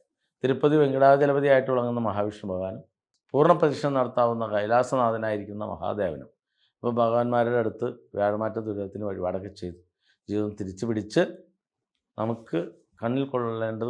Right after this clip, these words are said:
കണ്ണിൻ്റെ പുരുകത്ത് കൊണ്ടുപോകുന്ന ഒരു അവസ്ഥയിലേക്ക് മാറ്റാം. അപ്പോൾ അതിലേക്കൊക്കെ നിങ്ങൾ കൃത്യമായിട്ട് ഈ പറയുന്ന കാര്യങ്ങളൊന്ന് ഗ്രഹിച്ച് മനസ്സിലാക്കി മതിയാകും. കർക്കിടകൻ രാശിയുള്ള പുണർദം കാല പൂയം ആയില്യം നക്ഷത്രക്കാർക്ക്, അവരെ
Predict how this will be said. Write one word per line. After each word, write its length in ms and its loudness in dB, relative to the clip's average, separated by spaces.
കണ്ണിൻ്റെ 320 -6
പുരുകത്ത് 360 -6
കൊണ്ടുപോകുന്ന 460 -8
ഒരു 80 -2
അവസ്ഥയിലേക്ക് 400 -8
മാറ്റാം. 280 -12
അപ്പോൾ 140 -2
അതിലേക്കൊക്കെ 500 0
നിങ്ങൾ 140 0
കൃത്യമായിട്ട് 580 0
ഈ 100 -10
പറയുന്ന 300 -2
കാര്യങ്ങളൊന്ന് 440 -6
ഗ്രഹിച്ച് 340 -6
മനസ്സിലാക്കി 440 -10
മതിയാകും. 400 -6
കർക്കിടകൻ 400 6
രാശിയുള്ള 360 2
പുണർദം 400 -2
കാല 160 0
പൂയം 300 -2
ആയില്യം 340 0
നക്ഷത്രക്കാർക്ക്, 500 -12
അവരെ 180 4